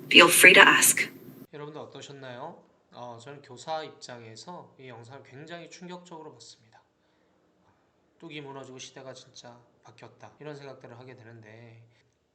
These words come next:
Speaker 2: 그러니까 인터넷이 보편화된 천구백구십 년대 말부터 지식 전달 교육은 끝났다라는 이야기들이 많았습니다.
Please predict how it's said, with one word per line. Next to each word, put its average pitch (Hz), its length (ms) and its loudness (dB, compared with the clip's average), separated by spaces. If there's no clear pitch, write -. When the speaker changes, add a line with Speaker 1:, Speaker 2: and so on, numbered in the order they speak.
Speaker 2:
그러니까 - 240 -14
인터넷이 165 800 -14
보편화된 139 540 -16
천구백구십 170 640 -18
년대 135 220 -16
말부터 113 720 -16
지식 - 540 -14
전달 151 520 -8
교육은 127 540 -18
끝났다라는 151 920 -14
이야기들이 123 1080 -16
많았습니다. 127 600 -18